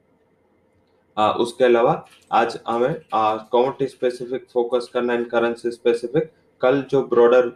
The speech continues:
आ, view था वो broader view नहीं है। आज limited, आ, momentum के साथ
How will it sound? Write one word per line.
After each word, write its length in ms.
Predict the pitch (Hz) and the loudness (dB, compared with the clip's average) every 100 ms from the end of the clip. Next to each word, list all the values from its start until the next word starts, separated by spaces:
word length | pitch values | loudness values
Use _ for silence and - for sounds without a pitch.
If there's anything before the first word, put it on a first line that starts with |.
| - 107 | -6 0
आ, 120 | 107 104 _ 101 | 0 -2 _ -6
view 200 | 110 120 | -2 0
था 220 | 127 143 110 | 0 -4 0
वो 180 | 120 117 | 0 2
broader 300 | 120 117 120 | 2 2 0
view 160 | 113 117 | -2 -6
नहीं 180 | 117 151 | -4 -6
है। 140 | 196 _ _ 113 | -8 _ _ -4
आज 160 | 117 113 | -2 -2
limited, 460 | 113 117 120 117 - - | -4 -2 -2 -2 -6 -4
आ, 340 | 110 110 110 107 - _ _ _ _ _ 110 | -2 -2 -4 -8 -14 _ _ _ _ _ -2
momentum 520 | 113 117 113 113 113 | -2 -2 -4 -6 -6
के 120 | 117 | -8
साथ 440 | 117 127 110 - | -4 -2 -2 -8